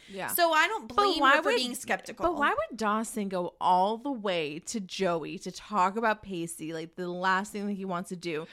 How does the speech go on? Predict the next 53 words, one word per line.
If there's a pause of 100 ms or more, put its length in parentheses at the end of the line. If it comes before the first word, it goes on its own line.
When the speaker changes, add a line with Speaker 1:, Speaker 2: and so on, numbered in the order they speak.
Speaker 2:
She
Speaker 1:
and
make
Speaker 2:
probably
Speaker 1:
up
a
Speaker 2:
thinks
Speaker 1:
story?
Speaker 2:
he's
being
manipulative
again
and
wanting
to
cause
issues
with
them. (260)
But
I
think
Dawson
does
a
great
Speaker 1:
Joey's
Speaker 2:
job.
Speaker 1:
in,
like,
a
"I
don't
give
a
fuck"
attitude.
Speaker 2:
<laughs>
Speaker 1:
He's
like, (200)
Speaker 2:
Good.
Speaker 1:
"Oh,"
it's
like,
"Who
cares?"
Speaker 2:
But
I
think
Speaker 1:
Oh.
Speaker 2:
it
makes
sense